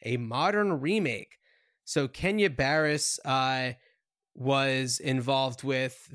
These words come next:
the recent White Men Can't Jump, was the writer on that, uh, was the writer, director, and producer of the film You People, the one that was with Jonah Hill and Eddie Murphy, um,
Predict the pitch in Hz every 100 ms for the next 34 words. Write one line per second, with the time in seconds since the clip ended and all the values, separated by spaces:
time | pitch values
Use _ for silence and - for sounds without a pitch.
0 | 113 135 127 127 123 127 127 135 123 135
1 | 117 117 120 117 113 113 - 120 117 110
2 | 165 170 175 - 135 127 117 123 135 127
3 | 123 120 117 117 - - _ - 127 123
4 | 123 123 120 117 135 135 127 127 - 135
5 | 127 131 170 208 151 180 175 170 156 147
6 | 143 143 170 - 151 - 139 135 127 135
7 | - 151 143 139 135 127 - _ - 139
8 | 147 - 165 139 117 107 123 131 139 127
9 | 123 117 127 - - 131 127 113 131 127
10 | 127 127 120 117 - 113 120 147 - 139
11 | 135 131 - _ _ _ _ 123 120 113
12 | 113 110 117